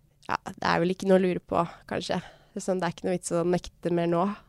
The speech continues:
Eh, og så var det jo veldig sånn at, eh, vi hadde det veldig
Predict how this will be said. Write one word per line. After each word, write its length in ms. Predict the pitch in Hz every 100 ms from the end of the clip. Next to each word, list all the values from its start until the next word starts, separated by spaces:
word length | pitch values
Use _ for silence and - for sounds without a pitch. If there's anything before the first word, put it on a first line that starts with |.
| _ _ 220
Eh, 960 | 196 190 190 190 185 185 185 180 180 -
og 60 | 190
så 140 | 202
var 140 | 196 185
det 60 | 208
jo 60 |
veldig 160 | 202 175
sånn 160 | 170 165
at, 240 | 170 - - - - - - _ -
eh, 840 | - 185 175 175 175 170 170 170 170 160 - - _ _ _ -
vi 100 | - 202
hadde 280 | 185 156
det 80 | 151 190
veldig 200 | 175